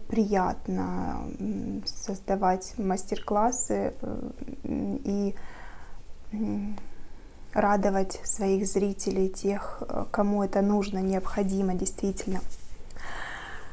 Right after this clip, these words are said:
Вот такие вот мои мысли. Вообще восхищаюсь девочками, которые создают описание мастер-классы, э, именно платные,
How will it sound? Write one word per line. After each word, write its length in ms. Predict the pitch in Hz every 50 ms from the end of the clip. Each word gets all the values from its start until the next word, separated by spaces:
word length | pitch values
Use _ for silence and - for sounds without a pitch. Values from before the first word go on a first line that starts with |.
| - - - - - - - - -
Вот 240 | 220 214 208 196 -
такие 280 | 208 208 - 220 202
вот 80 | 196 196
мои 160 | 202 202 202
мысли. 400 | 196 196 214 277 277 - - 247
Вообще 360 | 233 214 202 - - - 240 220
восхищаюсь 600 | 214 208 - - 240 220 - - 202 202 196 196
девочками, 480 | - 208 196 196 - - - 190 185
которые 380 | 196 - 190 - 202 196 196 190
создают 420 | 190 - 190 196 196 196 196 - 196
описание 540 | 190 - 185 - - 214 196 196 190 190
мастер-классы, 760 | 185 185 - - - 202 - - 220 233 285 320 - - - 247
э, 540 | 240 233 226 220 214 208 208 202 202 202 190
именно 360 | - 208 208 208 202 196 196
платные, 760 | - - 220 208 202 196 190 - 208 196 196 196 196 196 185